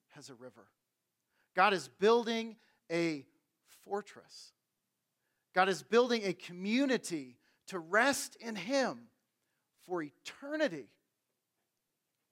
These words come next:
Revelation twenty-two, the first few verses say, "Then the angel showed me the river of the living wa-, of, uh, excuse me, the,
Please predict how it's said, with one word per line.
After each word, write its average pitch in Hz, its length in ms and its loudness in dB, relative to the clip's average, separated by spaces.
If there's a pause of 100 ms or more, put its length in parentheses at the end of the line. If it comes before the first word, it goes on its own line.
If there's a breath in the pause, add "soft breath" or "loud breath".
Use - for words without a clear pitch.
(1400)
Revelation 175 640 -2
twenty-two, 170 600 -10
the 151 60 -6
first 165 420 -6
few 156 160 -20
verses 151 420 -8
say, 135 400 -6 (1000)
"Then 160 120 -8
the 160 80 -6
angel 175 320 -6
showed 180 420 -2
me 156 180 -8
the 131 140 -12
river 175 600 -6 (440)
of 147 280 -2 (160)
the 135 100 -10
living 151 640 -8 (200)
wa-, 127 360 -6
of, 135 100 -16 (380)
uh, - 20 -18 (140)
excuse 156 260 -14
me, 156 60 -14
the, 123 160 -16